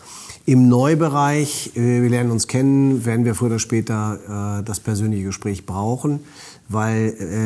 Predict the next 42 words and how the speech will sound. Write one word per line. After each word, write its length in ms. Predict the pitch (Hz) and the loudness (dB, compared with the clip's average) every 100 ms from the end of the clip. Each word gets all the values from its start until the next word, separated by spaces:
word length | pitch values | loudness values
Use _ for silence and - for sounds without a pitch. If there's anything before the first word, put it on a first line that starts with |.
| 104 | -2
äh, 20 | |
Menschen 500 | 104 117 123 - 120 | 0 0 0 0 0
den 200 | 117 113 | 2 0
Menschen 420 | 113 120 - 95 | 2 0 -2 -6
brauchen. 400 | 98 85 85 90 | -6 -6 -6 -8
Das 100 | 90 | -6
ist 60 | - | -2
ja 80 | 120 | 0
die 140 | 117 | 0
Frage, 440 | - 110 120 123 113 - - - - _ | 0 -2 -2 -2 -6 -14 -20 -20 -20 _
die, 340 | 120 117 120 113 | 0 2 2 2
die 140 | 117 | 2
mir 180 | 117 95 | 2 2
auch 140 | 107 | -2
in 60 | 104 | -2
letzter 200 | 117 123 | -2 -2
Zeit 240 | 127 117 | -2 -2
oft 220 | 113 107 - | -4 -6 -6
gestellt 480 | 101 117 113 107 | -4 -2 -2 -2
wird, 160 | 117 110 | -2 -2
Stichwort 500 | - 113 - 113 107 | -4 -4 -2 -2 -2
generative 640 | 120 113 107 - 117 110 | -2 -2 -2 -2 -2 -2
K 180 | - 107 | -2 -2
I. 380 | 147 131 131 117 | 2 4 4 2
Wie 100 | 107 | 0
wird 120 | 117 | -2
das 100 | 113 | -4
eigentlich 180 | 113 104 | -4 -2
sein, 260 | 117 117 110 | -2 0 0
wenn 160 | 107 | 0
Jobs 320 | 107 113 - 113 | 0 -2 -2 -4
wegfallen? 480 | 107 - 107 110 | -4 -4 -4 -4
Sag 160 | 104 110 | -4 -4
ich, 80 | 90 | -2
ja, 200 | 104 117 | -2 -2
wahrscheinlich 440 | 110 - 113 95 | -4 -4 -4 -2
wird 160 | 101 107 | -4 -4
es 160 | 104 - | -4 -4
Jobs 460 | 113 - - - | -4 -4 -8 -6
geben, 500 | 117 117 117 120 110 | -2 0 2 2 0
die 160 | - 107 | 0 0
es 220 | 101 | -2